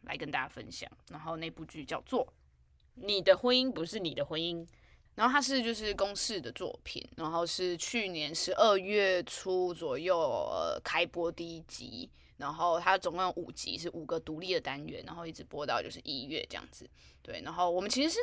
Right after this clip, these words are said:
Speaker 1: 到已经快播完才开始慢慢追，追完五，五个单元的。对，然后我们觉得就是这个主题蛮有趣的，然后也跟我们的节目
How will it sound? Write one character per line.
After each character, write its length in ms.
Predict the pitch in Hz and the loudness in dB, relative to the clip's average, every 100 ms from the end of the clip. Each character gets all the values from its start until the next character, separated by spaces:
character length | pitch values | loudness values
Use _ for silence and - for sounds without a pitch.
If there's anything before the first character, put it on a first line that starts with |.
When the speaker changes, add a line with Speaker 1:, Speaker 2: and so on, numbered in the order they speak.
| 480 | 4
Speaker 1:
到 160 | 453 | 4
已 60 | 226 | 4
经 160 | 254 | 0
快 180 | 302 359 | 4 4
播 260 | 247 233 233 | 4 4 6
完 140 | 180 | 6
才 140 | 180 175 | 4 0
开 140 | 202 | 0
始 80 | 180 | 2
慢 180 | 190 190 | 2 2
慢 160 | 180 | 0
追， 340 | - 165 107 92 - - | -4 -4 -4 -6 -16 -6
追 180 | 185 | -4
完 260 | 180 147 - - | -2 -2 -4 -8
五， 180 | 165 - | -14 -12
五 120 | 170 | -8
个 120 | 170 | -4
单 200 | 165 165 | -4 -4
元 160 | 170 - - | -4 -8 -8
的。 120 | - - - - - | -12 -12 -20 -20 -18
对， 180 | - 156 | -10 -8
然 120 | 160 | -4
后 80 | 175 | -2
我 40 | |
们 120 | 175 165 | -2 -4
觉 100 | 147 | -8
得 140 | 147 | -8
就 140 | 160 | -8
是 200 | 160 165 | -10 -8
这 120 | 160 240 | 0 2
个 100 | 269 | 2
主 140 | 180 | 0
题 100 | 175 | -4
蛮 120 | 175 | -2
有 100 | 175 | -2
趣 160 | 147 175 | -2 -6
的， 60 | |
然 120 | 151 160 | -6 -4
后 80 | |
也 160 | 175 156 | -6 -6
跟 260 | - 165 165 | -6 -6 -6
我 60 | |
们 100 | 139 | -8
的 140 | 143 - | -10 -8
节 160 | 147 | -8
目 420 | 175 180 170 156 | -8 -8 -8 -10